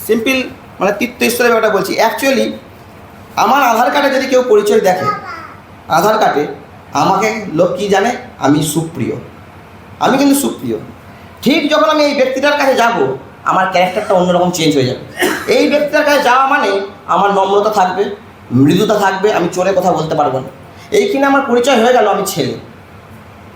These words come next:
ভালো করে বুঝো। এইখানেই আমি যা-, যখনই গেলাম আমার, মানে, ক্যারেক্টারটা চেঞ্জ হয়ে গেল। আমি যেই ক-, ভাবে আমি প্রশান্ত দার সঙ্গে মিশতে পারবো,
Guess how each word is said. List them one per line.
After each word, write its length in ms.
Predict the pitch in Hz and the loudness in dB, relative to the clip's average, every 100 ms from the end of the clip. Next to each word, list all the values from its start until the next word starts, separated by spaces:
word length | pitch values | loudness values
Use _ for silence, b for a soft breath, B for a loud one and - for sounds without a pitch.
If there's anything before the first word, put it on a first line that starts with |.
| - - - | -20 -20 -8
ভালো 180 | 147 196 | -2 0
করে 140 | 202 | 0
বুঝো। 220 | 202 170 135 - - | 0 0 -4 -8 -2
এইখানেই 440 | 226 - 302 320 | -2 2 4 4
আমি 160 | 311 294 | 2 2
যা-, 200 | 285 269 | 0 0
যখনই 260 | 262 294 294 | 2 2 2
গেলাম 200 | 311 269 | 2 2
আমার, 200 | 254 262 - B B - | 0 -2 -6 B B -6
মানে, 360 | - 214 233 - - | 0 2 2 -2 -2
ক্যারেক্টারটা 440 | 220 269 - 285 | 0 0 0 -2
চেঞ্জ 220 | 277 262 226 | 2 2 4
হয়ে 100 | 208 | 2
গেল। 260 | 139 127 - - - - | 2 -2 -8 -18 -20 -2
আমি 180 | 185 208 | 0 2
যেই 260 | 254 277 | 2 0
ক-, 60 | - | 0
ভাবে 440 | 175 190 220 247 | -2 0 2 2
আমি 140 | 269 269 | 2 0
প্রশান্ত 260 | 226 262 262 | 0 0 2
দার 140 | 277 | 0
সঙ্গে 240 | 277 277 | 2 2
মিশতে 240 | 254 254 294 | 0 -2 0
পারবো, 380 | 285 247 214 | 2 2 0